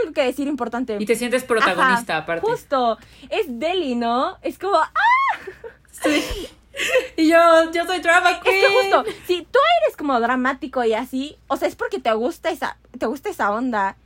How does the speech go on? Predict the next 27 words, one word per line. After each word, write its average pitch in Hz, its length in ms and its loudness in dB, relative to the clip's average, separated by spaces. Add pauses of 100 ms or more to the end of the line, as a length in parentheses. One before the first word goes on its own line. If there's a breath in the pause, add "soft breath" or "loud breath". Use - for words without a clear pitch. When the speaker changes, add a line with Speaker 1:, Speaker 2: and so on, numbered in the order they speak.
(280 soft breath)
Speaker 1:
Y 285 80 -6
si 285 120 -8
te 285 80 0
gusta, 302 320 -2
pues 294 160 -10
hay 294 120 -6
que 440 120 -4
disfrutarlo, 233 560 -4
¿no? 226 160 -2
O 262 60 0
sea, 254 180 -2
puedes 370 180 -6
empezar 254 300 -4
por 247 140 -4
ahí, 226 240 -4
puedes 269 200 -4
empezar 254 320 -4
por 294 120 -6
muchísimas 262 480 -6
cosas. 226 500 -4 (580 soft breath)
Y 349 240 0
era 359 240 4
lo 302 80 -4
que 262 320 -6 (360 loud breath)
Speaker 2:
Y 262 80 -4
siento 370 160 4 (120)
que - 300 -4